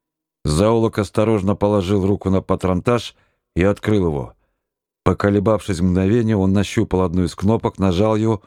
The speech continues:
снял с позиции и поставил на обычное место.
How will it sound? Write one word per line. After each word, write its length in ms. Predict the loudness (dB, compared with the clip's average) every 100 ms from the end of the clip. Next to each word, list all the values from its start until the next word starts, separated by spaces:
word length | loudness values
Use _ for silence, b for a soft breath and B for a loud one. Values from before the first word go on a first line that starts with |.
| b b b _ -12
снял 440 | -2 2 4 2
с 80 | 0
позиции 680 | -2 0 0 -2 -2 -2 -2
и 200 | -4 -2
поставил 640 | -2 -2 -2 0 2 2
на 140 | 0
обычное 480 | 0 -2 -2 -2 0
место. 540 | 2 0 -4 -14 -16